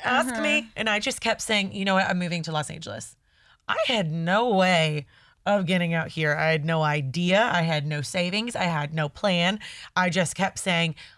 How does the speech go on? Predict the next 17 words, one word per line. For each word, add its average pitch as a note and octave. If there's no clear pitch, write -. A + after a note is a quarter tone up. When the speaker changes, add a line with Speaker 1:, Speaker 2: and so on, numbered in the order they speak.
Speaker 1:
"I'm E3+
moving G3+
to G3+
Los F3
Angeles." -
And F#3+
so F#3
fast B3+
forward C4
a B3+
couple B3+
months, A#3
I E3
didn't E3+
win F#3+
Miss E3
Kentucky. D#3